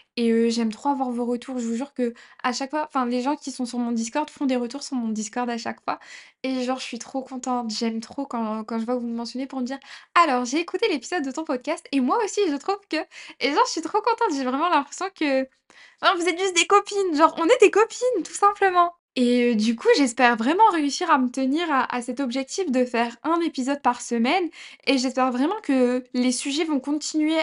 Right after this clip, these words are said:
à vous plaire tout au long de l'année. Je, vraiment, le podcast, c'est le, enfin, c'est la plateforme sur laquelle je veux le plus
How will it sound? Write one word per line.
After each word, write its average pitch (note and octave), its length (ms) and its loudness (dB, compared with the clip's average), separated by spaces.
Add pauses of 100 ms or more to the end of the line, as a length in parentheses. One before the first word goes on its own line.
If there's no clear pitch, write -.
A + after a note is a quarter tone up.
à B3 120 4
vous A3+ 160 -4
plaire C4+ 300 -2
tout C#4+ 200 -6
au B3+ 60 -2
long B3+ 100 0
de A#3+ 100 -2
l'année. A3+ 300 -2 (320)
Je, A#3 560 2 (340)
vraiment, D4 280 2
le E4+ 140 0
podcast, D#4 480 -2
c'est B3+ 140 -2
le, C4+ 420 0 (340)
enfin, A#3+ 220 -4
c'est A#3+ 240 -4
la B3 180 4
plateforme C#4 640 -2
sur C4+ 180 -4
laquelle A#3 320 -2
je A#3 140 -2
veux A#3 300 -2
le A#3 120 -2
plus C#4+ 500 -8